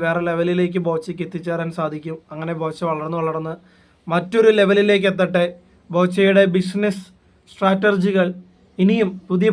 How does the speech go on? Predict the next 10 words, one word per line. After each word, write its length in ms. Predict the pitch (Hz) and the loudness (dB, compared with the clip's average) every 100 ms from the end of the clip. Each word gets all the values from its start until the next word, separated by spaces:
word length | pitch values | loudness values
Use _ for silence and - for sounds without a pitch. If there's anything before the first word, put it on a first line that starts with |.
| 180 | 0
പുതിയ 320 | 190 202 202 170 185 | 2 4 4 2 2
ഐഡിയകൾ 360 | 196 202 196 | 4 4 4
ആ 60 | 185 185 | 2 2
തലയിൽ 280 | 180 185 185 | 2 2 2
ഉദിച്ചു 260 | 170 - 190 | -2 -4 0
വരട്ടെ. 320 | 180 180 175 139 - _ _ - | 0 2 -2 -2 -8 _ _ -8
ആ 80 | 170 180 | -4 0
മുടി 160 | 180 202 | 0 2
മൊത്തം 240 | 202 190 196 | 0 0 -2
ബുദ്ധിയാണ്, 460 | 185 170 196 180 170 | -2 2 4 4 2